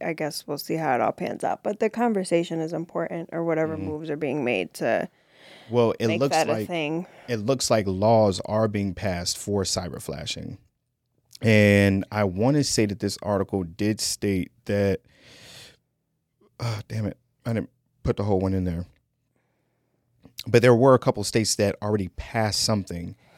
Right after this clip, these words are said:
Speaker 2: in regards to cyber flashing, and that, um,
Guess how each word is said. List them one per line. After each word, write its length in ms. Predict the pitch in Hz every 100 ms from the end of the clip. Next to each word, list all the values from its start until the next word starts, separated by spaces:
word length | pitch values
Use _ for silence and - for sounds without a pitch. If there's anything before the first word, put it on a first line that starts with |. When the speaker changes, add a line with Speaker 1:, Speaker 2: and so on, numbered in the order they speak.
| -
Speaker 2:
in 180 | 117 110
regards 420 | 98 95 95 92
to 180 | - 95
cyber 420 | 90 - - 80
flashing, 580 | - - - - - - - _ _ _ _ _
and 200 | 92 92
that, 360 | 87 90 87 - _ _ _ _ _ -
um, 380 | 98 - -